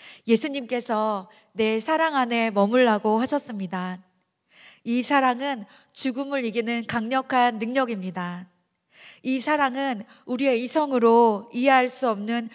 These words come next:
신비입니다. 이로 인해 우리는 구원을 받았고, 이로 인해 우리는 인생의 어두운 시간도 지나고 험한 골짜기도 지나갈 수 있습니다. 오늘 이 하나님 사랑 안에 거하기를 원합니다.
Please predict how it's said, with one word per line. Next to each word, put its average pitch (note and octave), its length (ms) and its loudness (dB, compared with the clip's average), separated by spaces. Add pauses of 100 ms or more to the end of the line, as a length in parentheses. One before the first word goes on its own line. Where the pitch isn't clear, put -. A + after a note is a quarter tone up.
(140)
신비입니다. F#3+ 1000 -6 (760)
이로 C#4 280 0
인해 B3+ 220 0
우리는 B3 420 -2
구원을 B3 360 2
받았고, G#3+ 760 0 (240)
이로 D4 300 4
인해 C4 280 4
우리는 A#3 540 0 (240)
인생의 C#4 560 0
어두운 C#4 480 4
시간도 A#3+ 680 -2
지나고 A3+ 800 -2 (440)
험한 D#4+ 300 4
골짜기도 A#3+ 1000 0
지나갈 A#3 400 0
수 - 140 -6
있습니다. F#3+ 680 -10 (1400)
오늘 B3+ 420 2
이 A#3 100 2
하나님 C#4+ 540 0
사랑 C#4+ 320 2
안에 A#3 340 0
거하기를 G#3+ 500 -2
원합니다. F#3+ 760 -8